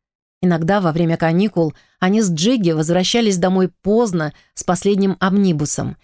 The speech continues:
и было в ночном городе что-то таинственно притягательное. Фонари на углах улиц, поблескивающие лампы в кафе, весёлые прохожие, бредущие без всякой цели. Всё пропитывало жизнерадостность,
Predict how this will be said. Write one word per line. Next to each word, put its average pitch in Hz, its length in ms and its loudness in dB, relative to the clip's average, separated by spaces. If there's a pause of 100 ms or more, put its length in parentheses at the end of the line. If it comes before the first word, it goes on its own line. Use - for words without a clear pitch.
(200)
и 196 80 0
было 196 220 2
в 196 60 -2
ночном 208 420 0
городе 196 480 0
что-то - 400 -4
таинственно 202 680 0
притягательное. 170 1080 -2 (500)
Фонари 180 520 0
на 202 140 2
углах 175 440 0
улиц, 170 460 -2 (560)
поблескивающие 175 960 0
лампы 202 400 0
в - 80 -10
кафе, 185 480 -2 (300)
весёлые 165 520 0
прохожие, 175 840 -2 (220)
бредущие 175 600 0
без 165 160 0
всякой 180 380 0
цели. 160 540 0 (500)
Всё - 260 0
пропитывало 175 640 0
жизнерадостность, 156 1040 -2